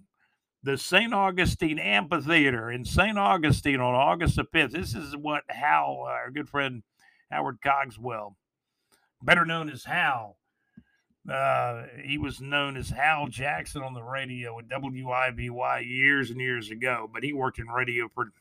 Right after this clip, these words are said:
for a number of years. He's also a moderator in our Facebook group. But I was gonna tell you, J C may be interested in Rick Springfield. Rick Springfield will be rocking the Saint Augustine Amphitheater, same venue I saw Steely Dan at back in two thousand thirteen.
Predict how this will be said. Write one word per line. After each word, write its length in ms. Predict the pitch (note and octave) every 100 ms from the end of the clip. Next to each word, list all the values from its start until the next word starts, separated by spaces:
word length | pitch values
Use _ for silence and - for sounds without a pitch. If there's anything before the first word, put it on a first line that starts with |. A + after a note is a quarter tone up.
| _ _
for 300 | B2+ B2 B2
a 120 | B2 B2
number 320 | C#3 A#2+ A#2+
of 60 |
years. 340 | A#2+ C3 C3 A#2
He's 160 | B2
also 280 | C3 B2+ C3
a 40 | A#2
moderator 640 | A#2+ B2+ B2 B2 A#2+ A#2
in 80 | A2
our 140 | G#2
Facebook 480 | - C3 - B2 A#2
group. 260 | A#2 A#2+ - - _ - - - - - -
But 100 | D3+
I 60 | D#3+
was 80 |
gonna 200 | C#3+ G3
tell 180 | C#3 G3
you, 120 | -
J 320 | - D3 F#3+ F#3+
C 200 | G#3 F3
may 200 | F3 G3
be 160 | G3+
interested 340 | G3 - F3 D3+
in 60 |
Rick 240 | D3+ F#3+ -
Springfield. 760 | - G#3 G3 D3+ F#3 F#3+ D#3
Rick 180 | F3 -
Springfield 640 | - F3+ F3 C#3 F3 D3
will 100 | D#3
be 160 | F3 D3
rocking 580 | C3+ E3 F#3 - D3+ C3+
the 120 | A#2+
Saint 420 | - - G3+ F#3+
Augustine 600 | F#3+ F#3+ D#3+ - - E3
Amphitheater, 760 | D#3+ F#3 - D3+ D#3 D3 D3 F3 - _ -
same 300 | - F#3 F3
venue 320 | E3+ E3+ E3
I 140 | D3+ C#3
saw 220 | D#3+ D3
Steely 440 | - - D#3+ D3
Dan 280 | C3+ D3 C#3
at 200 | B2 B2+
back 180 | C3 B2
in 100 | A#2+
two 220 | C#3+ C3+
thousand 380 | C3 B2+ A#2 A#2
thirteen. 580 | B2+ A#2+ - C3 B2